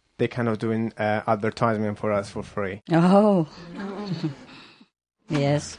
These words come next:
Speaker 2: Muchas gracias. <laughs> Uh, she have to let us know so we can thank them on T V. You see the whole list of the journalists and the newspaper that help us. Yeah.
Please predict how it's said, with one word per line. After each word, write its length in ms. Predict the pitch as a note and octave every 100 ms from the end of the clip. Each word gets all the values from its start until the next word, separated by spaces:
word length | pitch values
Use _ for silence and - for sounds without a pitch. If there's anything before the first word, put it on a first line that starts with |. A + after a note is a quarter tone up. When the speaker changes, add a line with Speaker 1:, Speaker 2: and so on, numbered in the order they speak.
| - -
Speaker 2:
Muchas 500 | F3 F3+ G#3+ F#3+ E3
gracias. 480 | E3+ F#3+ - B2+ -
<laughs> 60 | - - - - D3 D3 - - - - - - - - -
Uh, 240 | D#3+ D#3+ E3 D#3 - - - - - - - -
she 220 | - B3+ B3+
have 280 | A#3+ A3+
to 140 | - G3+
let 260 | G3+ A3
us 240 | D#3+ G3 -
know 460 | F#3+ A#3 E3 C3 D3
so 400 | - - D#3+ D#3+
we 140 | E3
can 320 | E3 F#3 E3+ -
thank 320 | - F3 F3
them 240 | E3+ E3+ C3+
on 180 | C#3
T 200 | D3 D#3+
V. 200 | D#3+ F#3+
You 160 | D3 D#3
see 200 | D#3 F3+
the 120 | E3
whole 260 | E3+ F3 F3+
list 280 | F3+ F#3+ F3
of 260 | D#3+ D#3
the 140 | D3 C#3
journalists 640 | D#3+ E3+ F3+ F3+ F#3+ -
and 380 | - D#3 D3+ D3
the 240 | C3+ C3 - _ _ _ _ _ _
newspaper 640 | D#3+ E3+ E3+ - F#3 G3 F3
that 200 | F3+ F3
help 320 | F3+ G3+ B3
us. 340 | G#3+ D4 - _ _ -
Yeah. 280 | F3+ F3